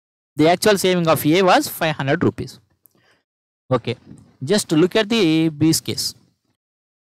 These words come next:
And a decrease of B's expenditure by two hundred rupees, then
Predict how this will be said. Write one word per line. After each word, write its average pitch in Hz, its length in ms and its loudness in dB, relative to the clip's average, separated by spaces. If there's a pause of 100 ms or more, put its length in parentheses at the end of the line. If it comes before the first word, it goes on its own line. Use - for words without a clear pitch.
And 180 140 0
a - 20 -2
decrease 247 540 0
of 233 180 2
B's 226 220 2
expenditure 208 720 0
by 190 160 2
two 185 200 2
hundred 190 320 2
rupees, 165 440 2
then 175 500 0